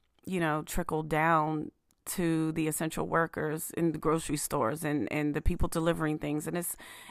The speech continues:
it's not all Black and Latino. Yes, there are white people involved as well. But for the most part, who's on the front line? Yeah? Okay. We get it. So that's one thing.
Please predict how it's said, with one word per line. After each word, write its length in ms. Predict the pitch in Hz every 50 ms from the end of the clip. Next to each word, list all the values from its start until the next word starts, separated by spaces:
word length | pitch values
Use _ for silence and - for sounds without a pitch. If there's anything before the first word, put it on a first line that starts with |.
| - - -
it's 180 | 196 180 - -
not 280 | 202 202 226 233 226 -
all 220 | 196 190 185 185
Black 260 | 175 175 170 160 160 -
and 120 | 156 156
Latino. 420 | 156 151 156 - - 147 160 170
Yes, 280 | 180 185 175 175 170 -
there 160 | - 170 175
are 80 | 175 165
white 220 | - 160 156 -
people 280 | - 170 160 170 165 156
involved 360 | 156 160 160 156 151 156 170
as 140 | 160 156 156
well. 180 | 156 151 160
But 160 | 180 214 277 -
for 140 | - 320
the 80 | 226 220
most 300 | 175 156 147 147 - -
part, 280 | - 143 143 143 - - _ _ _ _ _ _ _ _ _ _ _ _ _ _ _ - - - - - - -
who's 200 | - 277 254 214
on 100 | 196 165
the 80 | 151 143
front 260 | - - 139 131 -
line? 320 | 135 127 117 - - - - - _ _ _ _ _ _ _ _ _ _ _ _ - -
Yeah? 280 | 170 170 170 170 170 170 - - _ _ -
Okay. 400 | - 165 160 - - - - - 156 -
We 180 | - 185 202 208
get 300 | 175 151 156 139 117 -
it. 160 | - - - _ - - - - - - - - - - _ _ _ _ _ _ _ _ _ _
So 580 | - - - 220 202 202 196 190 185 180 - - _ _ _ _
that's 320 | - 285 320 - - -
one 300 | - 160 170 196 247 220
thing. 420 | - 160 151 143 135 - - -